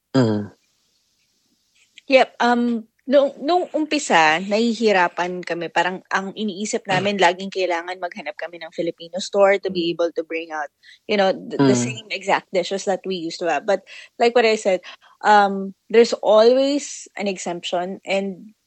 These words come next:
Speaker 2: the good thing about being a chef here for quite some time now is na-explore na namin yung iba't ibang ingredients dito. So,
Speaker 1: Mm-hmm.
Speaker 2: through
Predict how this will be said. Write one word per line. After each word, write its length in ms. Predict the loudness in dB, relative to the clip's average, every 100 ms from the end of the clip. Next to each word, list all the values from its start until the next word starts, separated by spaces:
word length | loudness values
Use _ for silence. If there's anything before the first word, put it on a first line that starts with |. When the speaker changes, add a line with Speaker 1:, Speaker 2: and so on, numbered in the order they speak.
| _
Speaker 2:
the 100 | 0
good 220 | 4 2
thing 200 | 4 0
about 440 | 2 6 6 4 -4
being 320 | -6 -4 -4
a 80 | -4
chef 220 | -6 -2
here 180 | -2 -2
for 160 | -4
quite 280 | -2 -2 -2
some 200 | -6 -6
time 240 | -6 -6
now 160 | -12 -6
is 160 | -6 -2
na-explore 560 | -2 -2 -4 0 0 0
na 120 | 0
namin 400 | 0 -2 -4 -6
yung 80 | -6
iba't 280 | -4 -4 -4
ibang 260 | -8 -8
ingredients 760 | -12 -12 -12 -14 -14 -14 -12 -16
dito. 360 | _ -8 -6
So, 320 | -2 0 0 0
Speaker 1:
Mm-hmm. 360 | -4 -4 -4 -4
Speaker 2:
through 360 | -2 -4 0